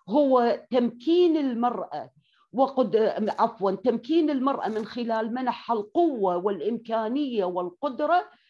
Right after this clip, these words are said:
لتكون عنصر فاعل في التغيير، خاصة التنمية السياسية. لماذا أقول التنمية السياسية؟ التنمية السياسية وكلنا يعلم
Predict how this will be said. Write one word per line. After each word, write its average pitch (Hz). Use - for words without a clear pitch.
لتكون 233
عنصر 220
فاعل 208
في -
التغيير، 196
خاصة 240
التنمية 180
السياسية. 156
لماذا 294
أقول 196
التنمية 175
السياسية؟ 156
التنمية 359
السياسية 240
وكلنا 233
يعلم 196